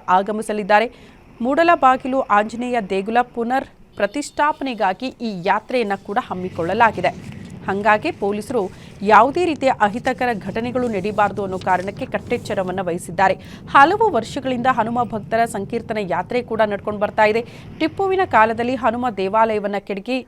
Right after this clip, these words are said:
ಕೆಡವಿ ಆ ಜಾಗದಲ್ಲಿ ಮಸೀದಿ ನಿರ್ಮಾಣ ಮಾಡಿರುವಂತಹ ಆರೋಪ ಇದೆ. ಈ ಕಾರಣಕ್ಕಾಗಿ ಪಟ್ಟಣದಲ್ಲಿ ಹನುಮನ ಹೆಸರಲ್ಲಿ ಭಕ್ತರು ಹೋರಾಟವನ್ನ ಶುರು ಮಾಡ್ತಿದ್ದಾರೆ.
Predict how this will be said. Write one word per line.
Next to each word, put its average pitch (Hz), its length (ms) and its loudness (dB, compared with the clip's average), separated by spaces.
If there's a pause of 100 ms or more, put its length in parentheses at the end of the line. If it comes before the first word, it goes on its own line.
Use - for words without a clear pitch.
(100)
ಕೆಡವಿ 208 420 -2 (280)
ಆ 226 220 6
ಜಾಗದಲ್ಲಿ 262 580 2
ಮಸೀದಿ 226 380 -4
ನಿರ್ಮಾಣ 226 420 -2
ಮಾಡಿರುವಂತಹ 208 680 -2
ಆರೋಪ 190 400 0
ಇದೆ. 175 220 -2 (100)
ಈ 220 140 -4
ಕಾರಣಕ್ಕಾಗಿ 196 680 0
ಪಟ್ಟಣದಲ್ಲಿ 196 580 -4
ಹನುಮನ 208 400 -2
ಹೆಸರಲ್ಲಿ 202 480 -2 (320)
ಭಕ್ತರು 277 440 -2
ಹೋರಾಟವನ್ನ 214 720 2
ಶುರು 185 240 -8
ಮಾಡ್ತಿದ್ದಾರೆ. 175 540 2